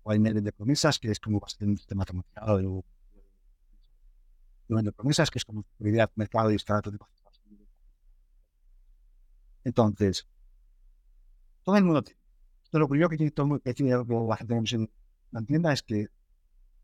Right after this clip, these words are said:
si entregas si tus clientes consiguen resultados, tienes un mecanismo. ¿Qué es? Es saber cómo funciona. Entonces, ¿cómo tienes que,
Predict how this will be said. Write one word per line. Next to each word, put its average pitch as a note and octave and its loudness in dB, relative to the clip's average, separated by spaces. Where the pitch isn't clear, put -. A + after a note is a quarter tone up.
si - -2
entregas D3 0
si B2 -14
tus A#2+ -4
clientes E3+ 0
consiguen C#3 0
resultados, C3 -2
tienes G#2+ 2
un G2+ -2
mecanismo. - -12
¿Qué B2 2
es? - -14
Es D#3 -8
saber F3+ 2
cómo F3 0
funciona. D3+ 0
Entonces, G#2+ -8
¿cómo D#3+ 0
tienes E3 -2
que, C#3+ 0